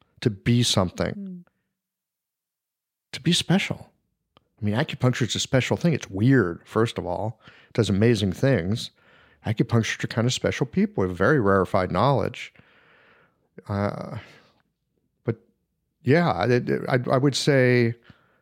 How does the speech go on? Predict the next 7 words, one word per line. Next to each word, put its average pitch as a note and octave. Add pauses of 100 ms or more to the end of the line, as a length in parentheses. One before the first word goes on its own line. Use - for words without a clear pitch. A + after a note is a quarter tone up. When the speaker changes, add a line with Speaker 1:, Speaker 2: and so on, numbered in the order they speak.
(260)
Speaker 1:
for -
me, C3 (840)
in A2
my A2
time A#2+
of G2
practice, -